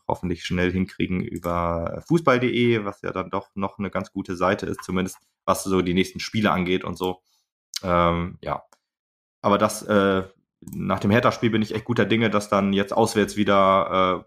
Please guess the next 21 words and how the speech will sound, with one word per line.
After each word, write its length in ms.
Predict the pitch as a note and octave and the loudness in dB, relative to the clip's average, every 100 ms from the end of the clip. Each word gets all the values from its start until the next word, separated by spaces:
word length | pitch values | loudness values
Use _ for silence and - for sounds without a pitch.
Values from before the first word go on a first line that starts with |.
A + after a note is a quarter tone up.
| - | -16
äh, 60 | |
gegen 240 | F2 F2 F2+ | -4 -2 2
wen 140 | F2+ | 0
auch 80 | F2+ | 2
immer 160 | F#2+ | 2
man 140 | F#2 F2+ | 2 0
spielt, 360 | - G#2 G#2 - _ _ _ | 0 -2 -2 -6 _ _ _
äh, 240 | - F#2+ F#2 | 0 2 2
dass 160 | F#2 | 0
da 200 | - F#2 | 2 4
halt 240 | F2+ F2+ - | 4 0 -4
gute 520 | G2+ G2+ F#2+ F2+ F#2 _ _ | -6 0 2 0 -2 _ _
Chancen 640 | - G2 F#2 - F#2 F2 - _ _ _ _ _ _ _ - | -6 0 0 0 -6 -6 -10 _ _ _ _ _ _ _ -2
auf 140 | F#2+ | -2
den 100 | F#2+ | 0
Sieg 180 | G2 G#2 | -2 0
dann 140 | F#2+ | 0
wieder 180 | F#2 F2+ | 0 -2
drin 220 | F2+ G2+ | 0 0
sind, 200 | F2 D2+ | 2 -2
ne? 140 | F2 | -4